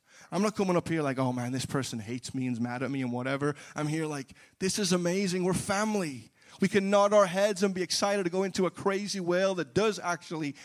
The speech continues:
hate us. Amen? In case you didn't know, we're living here as aliens. This is no longer a home.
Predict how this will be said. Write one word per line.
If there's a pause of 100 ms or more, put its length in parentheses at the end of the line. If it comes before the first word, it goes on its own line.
(120)
hate
us.
Amen? (220)
In
case
you
didn't
know,
we're
living
here
as
aliens.
This
is
no
longer
a
home.